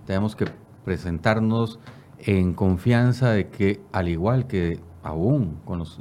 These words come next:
en los años cuarenta y todo, y si no lee el librito Mamita Yunay, la gente se sentaba a conversar. Los sindicalistas, los,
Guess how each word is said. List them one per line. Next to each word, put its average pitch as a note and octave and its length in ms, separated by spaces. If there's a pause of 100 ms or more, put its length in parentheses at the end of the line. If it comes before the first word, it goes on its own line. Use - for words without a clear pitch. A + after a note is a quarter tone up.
en E2+ 240
los E2+ 140
años A2 200
cuarenta A#2 440 (100)
y A#2 60
todo, A#2 340 (220)
y - 80
si E2+ 100
no E2+ 140
lee F#2 240
el F2+ 60
librito F2+ 340
Mamita E2 360
Yunay, F#2+ 340
la F#2 100
gente F#2+ 240
se B2+ 160
sentaba E3+ 360
a - 60
conversar. A#2 480 (340)
Los G#2 120
sindicalistas, G2+ 1000
los, F2+ 580